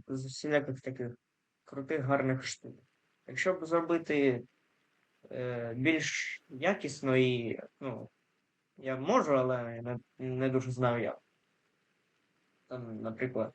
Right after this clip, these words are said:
е, ну, підвіску ззади, ну, позаду поставити, тому що у мене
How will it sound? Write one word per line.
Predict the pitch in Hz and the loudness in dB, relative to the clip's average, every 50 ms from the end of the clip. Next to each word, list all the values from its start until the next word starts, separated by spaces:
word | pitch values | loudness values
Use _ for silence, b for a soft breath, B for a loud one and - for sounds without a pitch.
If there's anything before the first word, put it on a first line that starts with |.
| _ - | _ -16
е, | - - - - - - - - _ _ _ _ _ _ _ _ _ _ _ _ _ _ _ - | -16 -14 -12 -12 -14 -14 -16 -18 _ _ _ _ _ _ _ _ _ _ _ _ _ _ _ -16
ну, | 143 139 127 110 107 123 - _ _ _ _ _ _ _ _ _ _ _ _ _ _ _ - | -12 -10 -10 -10 -10 -14 -18 _ _ _ _ _ _ _ _ _ _ _ _ _ _ _ -8
підвіску | 135 135 139 160 190 185 - - - 147 135 | -6 -4 -2 0 0 0 0 -2 0 2 4
ззади, | 135 135 131 127 123 127 - _ _ _ _ _ | 6 6 6 4 2 -2 -6 _ _ _ _ _
ну, | 101 - 123 127 120 113 113 - - _ | -20 -18 -14 -14 -12 -12 -12 -14 -14 _
позаду | - 135 131 131 131 123 123 120 123 | -4 -2 0 2 2 0 0 -2 -6
поставити, | - 127 127 - - 175 190 190 147 131 - 123 120 131 131 - - _ - | -6 -8 -8 -4 2 4 4 4 4 2 -4 -6 -10 -10 -12 -16 -20 _ -6
тому | 139 139 143 143 | -4 -2 0 0
що | 139 - - 135 | 0 0 0 2
у | 131 | 4
мене | 131 135 131 131 123 113 | 4 4 4 2 2 0